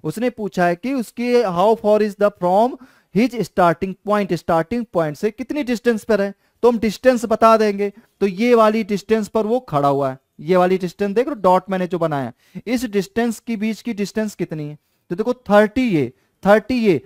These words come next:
हम कह सकते हैं जितनी डिस्टेंस ये, इतनी डिस्टेंस, यानी उसके बीच की जो डिस्टेंस है वही डिस्टेंस यहाँ होगी। तो ये डिस्टेंस कितनी है देखो, ट्वेंटी मीटर। क्यों ट्वेंटी मीटर? क्योंकि ये तीस और ये थर्टी और थर्टी, इनके बीच की ये डिस्टेंस ट्वेंटी इधर चला था,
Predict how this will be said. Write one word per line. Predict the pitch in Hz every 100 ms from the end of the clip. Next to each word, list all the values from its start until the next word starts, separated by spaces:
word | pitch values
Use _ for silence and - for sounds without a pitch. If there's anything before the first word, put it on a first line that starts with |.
| -
हम | 175 202
कह | 202 202
सकते | 208 - 247
हैं | 226 214
जितनी | 175 185 214 247
डिस्टेंस | 214 202 226 208 -
ये, | 214 247
इतनी | 196 - 220
डिस्टेंस, | 202 190 - 226 196
यानी | 196 208 - -
उसके | 180 - 247 180
बीच | 175 226 214
की | - 233
जो | 208 226
डिस्टेंस | 180 147 190 185 170
है | 156 - _ - 139
वही | 151 160 214
डिस्टेंस | 190 - 190 180 151
यहाँ | 160 196
होगी। | 190 185 185 - _ -
तो | 175
ये | 196 220
डिस्टेंस | 190 - 202 196
कितनी | 190 190 202
है | 190
देखो, | 185 180 196 _ _ _ 151
ट्वेंटी | 147 143 175
मीटर। | 165 151 147 -
क्यों | 233
ट्वेंटी | 233 226 214 220
मीटर? | 208 208 208 _ _ -
क्योंकि | 165 170 226 226 185
ये | 165 190 196
तीस | 214 220 208 -
और | 185 175
ये | 190 202
थर्टी | 180 180 208 214
और | 202 -
थर्टी, | 160 156 175 - _ 156
इनके | 170 233 233
बीच | 180 202 233 -
की | 220
ये | 208 226
डिस्टेंस | 208 190 220 220 -
ट्वेंटी | 202 196 196 226
इधर | 202 202
चला | 202 175 156
था, | 170